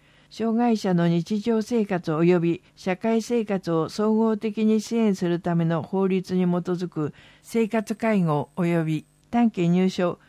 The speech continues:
並びに食事の提供にかかる利用者負担額について、新宿区が独自に行ってきた軽減措置を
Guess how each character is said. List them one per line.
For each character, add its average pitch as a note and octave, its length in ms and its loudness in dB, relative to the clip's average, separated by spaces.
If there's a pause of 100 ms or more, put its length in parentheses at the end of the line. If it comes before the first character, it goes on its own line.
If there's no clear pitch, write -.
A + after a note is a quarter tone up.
(140)
並 G3+ 360 -2
び - 20 4
に G3+ 260 2
食 G3 380 -8
事 A3+ 140 -2
の A#3 140 4
提 A3 280 -2
供 A3 240 0
に G#3+ 160 2
か G3+ 160 -8
か A3 160 -4
る D#3 240 -2
利 F#3+ 160 -4
用 A#3 180 0
者 G3 160 -6
負 - 100 -12
担 A3 280 0
額 F3 240 -4
に D#3 160 -2
つ F3 100 -6
い E3 100 -4
て、 C#3+ 280 -8 (420)
新 G#3+ 240 2
宿 A3+ 260 -6
区 F#3 180 -6
が D3+ 180 -2
独 E3 220 -4
自 A3 180 -2
に G#3+ 120 4
行 G#3 140 -2 (240)
っ G#3 60 -2
て G3+ 180 -8
き - 100 -20
た D#3+ 240 -2 (300)
軽 A3 160 2
減 G#3 240 2
措 G3+ 160 -6
置 F3+ 180 -6
を D3+ 240 -4